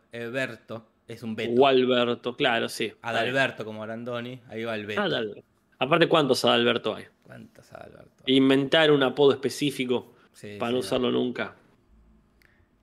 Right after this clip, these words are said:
Speaker 1: Eh, y hay una invitada, Casper.
Speaker 2: ¿Y qué invitada? Ni más ni menos que María Grazia Cucinotta,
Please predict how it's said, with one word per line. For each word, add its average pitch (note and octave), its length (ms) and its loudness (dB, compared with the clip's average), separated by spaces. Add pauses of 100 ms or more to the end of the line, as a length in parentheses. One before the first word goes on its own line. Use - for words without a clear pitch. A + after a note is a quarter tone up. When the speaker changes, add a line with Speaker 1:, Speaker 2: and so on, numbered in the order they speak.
(280)
Speaker 1:
Eh, G2+ 1120 -10
y E3 140 -4
hay G#3+ 140 0
una D#3+ 100 -2
invitada, C3+ 680 0
Casper. A#2 420 -10 (920)
Speaker 2:
¿Y D#3+ 140 0
qué D4 80 4
invitada? D#3+ 920 4
Ni C3+ 160 0
más C4 180 4
ni G#3+ 100 6
menos A#3+ 380 4
que F#3+ 340 4
María A#3 480 6
Grazia A#3 680 4
Cucinotta, F#3 1300 4